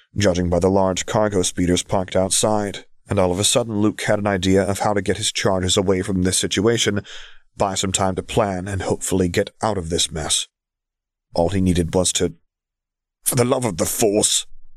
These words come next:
Alun growled as he wriggled in Luke's grasp. "I can walk, you know." "Then do so," he snapped back without much thought,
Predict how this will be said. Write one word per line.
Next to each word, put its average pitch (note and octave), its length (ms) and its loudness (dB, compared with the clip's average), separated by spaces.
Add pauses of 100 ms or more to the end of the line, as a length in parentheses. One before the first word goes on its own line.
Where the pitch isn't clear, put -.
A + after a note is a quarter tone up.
(160)
Alun D#2 300 0
growled D#2+ 420 0
as F2 140 0
he F2+ 100 2
wriggled F2 260 2
in F2 140 2
Luke's F2+ 200 0
grasp. F#2 420 2 (480)
"I C3 100 0
can F3+ 480 2
walk, G3+ 300 2
you G2 100 2
know." E2 320 0 (320)
"Then A#2+ 140 2
do A#2+ 160 2
so," G2 240 0 (560)
he F2 80 0
snapped D#2+ 420 -2
back E2+ 260 0
without F2 200 2
much F2 200 -2
thought, F2+ 280 2